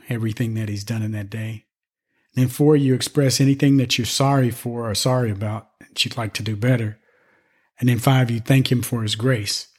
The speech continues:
in helping you through the day. Um, something I hadn't done before, but in reading the book, I started putting it into practice and really like it. It's really a great way to close the,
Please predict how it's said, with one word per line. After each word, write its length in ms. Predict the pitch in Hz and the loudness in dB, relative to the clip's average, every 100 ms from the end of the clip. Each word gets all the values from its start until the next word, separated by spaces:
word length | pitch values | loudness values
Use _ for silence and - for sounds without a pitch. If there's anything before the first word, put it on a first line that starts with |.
| _ _ _ | _ _ _
in 100 | 110 | 0
helping 340 | 107 123 120 | 0 2 0
you 80 | 113 | 0
through 220 | 110 127 | 2 2
the 100 | 107 | 2
day. 300 | 101 110 107 - _ _ _ _ _ _ _ _ _ _ _ _ | -2 -4 -6 -12 _ _ _ _ _ _ _ _ _ _ _ _
Um, 300 | 120 113 110 | -4 -2 -2
something 340 | 101 156 139 135 | 2 2 4 4
I 60 | |
hadn't 300 | 127 139 123 | 4 2 0
done 220 | 117 160 151 | 2 4 2
before, 380 | 120 - 117 | 0 -8 -12
but 200 | 113 107 - _ _ _ | -12 -14 -16 _ _ _
in 260 | - 120 120 | -2 0 4
reading 280 | 135 131 | 4 4
the 60 | 117 | 2
book, 380 | 113 156 - - | 2 2 0 -12
I 80 | 123 | -14
started 260 | 113 - - | -12 -14 -6
putting 220 | 135 123 | -2 -2
it 100 | 113 | -2
into 140 | 113 | -6
practice 580 | 104 147 135 - 117 - - _ _ _ _ _ | -2 0 0 -4 -8 -10 -12 _ _ _ _ _
and 140 | 127 | 2
really 180 | 160 151 | 4 6
like 300 | 143 156 123 | 4 2 0
it. 80 | 104 | -4
It's 160 | 110 | 0
really 220 | 135 131 107 | 2 2 0
a 40 | |
great 280 | 104 127 110 | 0 0 0
way 160 | 123 | -2
to 80 | 110 | -2
close 360 | - 127 120 104 | -2 -2 -2 -2
the, 220 | 101 104 | -4 -6